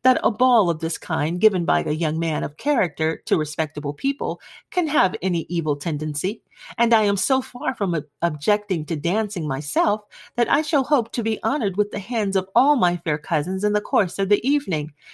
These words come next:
And I take this opportunity of soliciting yours, Miss Elizabeth, for the two first dances especially,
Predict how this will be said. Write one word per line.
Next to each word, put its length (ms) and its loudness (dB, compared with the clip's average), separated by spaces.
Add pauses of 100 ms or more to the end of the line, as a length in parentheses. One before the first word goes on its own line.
And 100 4
I 80 4
take 300 -2
this 180 0
opportunity 760 -2
of 100 -2
soliciting 580 -2
yours, 440 2
Miss 160 -2
Elizabeth, 580 0 (320)
for 140 6
the 100 8
two 320 2
first 480 -2
dances 480 0
especially, 720 -2